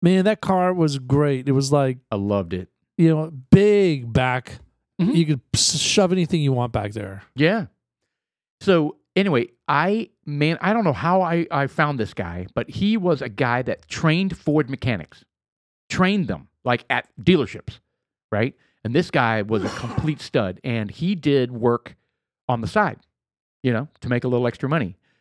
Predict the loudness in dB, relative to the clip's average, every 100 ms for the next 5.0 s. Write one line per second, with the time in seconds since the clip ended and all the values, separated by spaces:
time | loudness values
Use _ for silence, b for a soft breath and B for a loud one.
0 | _ -2 2 2 2 2 2 4 2 0
1 | -2 -4 -6 -10 -20 -18 -10 -8 -8 _
2 | _ _ 2 2 4 2 0 0 -4 -6
3 | -12 -4 0 2 2 0 -2 -4 -4 -4
4 | 2 2 2 0 0 -2 0 0 0